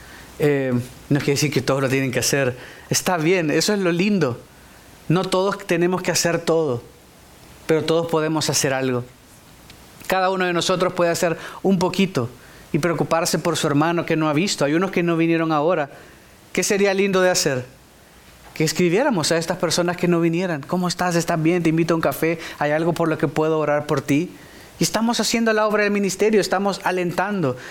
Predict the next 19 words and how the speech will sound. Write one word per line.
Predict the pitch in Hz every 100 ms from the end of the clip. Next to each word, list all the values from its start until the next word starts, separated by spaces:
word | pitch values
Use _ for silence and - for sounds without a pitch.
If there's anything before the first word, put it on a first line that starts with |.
| - -
estamos | 160 196 208 208
no | 208
dejando | 202 190 208 202 202
que | 185 156 - - - - - - - -
ese | 175 180
que | 165
está | 160 170
más | 175 170 143
débil, | 156 160 165
que | 151
tal | 147 147
vez | 147 147
está | 147 147
enfermo, | 139 147 147 151 147
que | 147 131 123 - - - -
A, | 139
B, | 139 139
C, | - 135 135
D, | 131 135 147